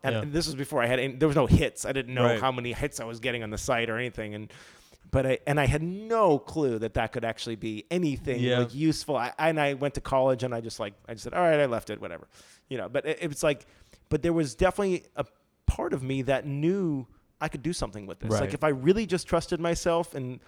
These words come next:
Speaker 1: listened to my own, you know, um,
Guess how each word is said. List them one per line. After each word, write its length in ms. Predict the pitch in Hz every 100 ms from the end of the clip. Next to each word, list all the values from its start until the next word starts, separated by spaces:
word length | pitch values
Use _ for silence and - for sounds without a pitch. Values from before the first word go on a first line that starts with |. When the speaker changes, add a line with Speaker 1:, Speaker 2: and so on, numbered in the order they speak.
| _ _
Speaker 1:
listened 400 | 143 147 160 147
to 100 | 143
my 180 | 139 131
own, 320 | 139 143 143
you 100 | 143
know, 260 | 135 117 107 _ _ _ _ _
um, 520 | 135 120 113 107 101